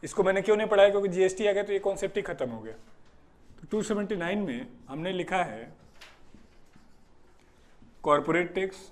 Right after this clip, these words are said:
निगम कर, ये बढ़ता है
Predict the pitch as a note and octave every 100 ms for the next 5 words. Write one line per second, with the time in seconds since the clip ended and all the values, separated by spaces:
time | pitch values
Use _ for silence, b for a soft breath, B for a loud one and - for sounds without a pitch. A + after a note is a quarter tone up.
0 | - C#3+ C#3+ D#3+ E3 F3 F3+ - - -
1 | - - - - - - - - - -
2 | - - - - - - - - - -
3 | - - C3 D3 D3+ D#3 - E3 D3+ -